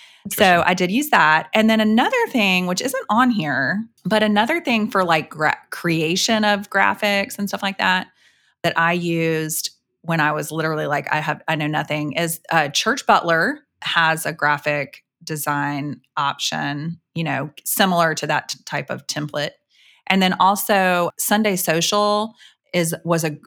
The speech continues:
Speaker 1: was a great, 'cause they are specifically geared toward,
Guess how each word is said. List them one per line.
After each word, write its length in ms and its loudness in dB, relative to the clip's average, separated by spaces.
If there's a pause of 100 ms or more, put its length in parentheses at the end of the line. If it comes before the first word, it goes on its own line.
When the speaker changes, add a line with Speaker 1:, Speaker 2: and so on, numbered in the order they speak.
(160)
Speaker 1:
was 220 2
a 60 0
great, 300 0
'cause 160 -4
they 160 0
are 80 0
specifically 600 -2
geared 340 -2
toward, 760 -2